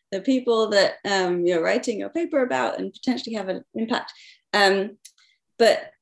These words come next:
and it went really well. You know, they, they really liked the paper. They liked hearing about, um, what I'd found. They, as you have, they asked about, um, what I thought of the Encompass rating system and how I think that might affect things. Um,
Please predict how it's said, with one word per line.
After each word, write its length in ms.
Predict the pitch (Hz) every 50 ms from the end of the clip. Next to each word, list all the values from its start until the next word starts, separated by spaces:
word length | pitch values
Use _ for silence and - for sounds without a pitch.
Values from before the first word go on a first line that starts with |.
| _ _
and 140 | - 240 247
it 80 | 254 240
went 180 | 254 254 240
really 220 | 233 233 233 240 233
well. 280 | 233 254 302 277 196
You 60 | 208 214
know, 120 | 208 202
they, 280 | 185 196 185 175 - -
they 300 | 208 202 196 190 190 - - _ _ _ -
really 300 | - 220 220 214 220 208
liked 420 | 202 196 196 - - - - -
the 60 | -
paper. 320 | - - 285 269 262 285 247
They 120 | 214 214
liked 220 | 196 185 180 - -
hearing 300 | - 220 220 220 214 208
about, 380 | 196 190 185 180 175 - - - -
um, 360 | 180 175 165 165 165 165 -
what 140 | - 190 185
I'd 220 | 165 156 156 - -
found. 560 | - - 233 233 226 220 220 214 220 226 - _ _ _ _ _
They, 140 | - 165 156
as 260 | - - 202 196 180
you 140 | 190 208 240
have, 180 | 262 214 190 180
they 140 | 185 170 156
asked 300 | - 180 185 214 - -
about, 380 | - - 170 175 170 156 - - _ -
um, 220 | 185 156 160 165
what 100 | 160 160
I 80 | 151 160
thought 240 | 180 - 190 180
of 100 | 180 180
the 120 | - - 76
Encompass 520 | - - - - 294 277 285 294 262 -
rating 300 | 247 226 240 240 247 220
system 400 | 226 - 214 214 - - 196 180
and 180 | 180 185 190 185
how 120 | 170 170
I 240 | 165 165 160 165 165
think 300 | - 185 175 165 - -
that 280 | 180 190 - - - 208
might 300 | 202 196 196 185 - - -
affect 400 | 196 185 - 214 - - - -
things. 400 | - 202 196 190 196 208 - - _ _ _ _ _ _ _ _ -
Um, 400 | 202 202 190 190 190 185 180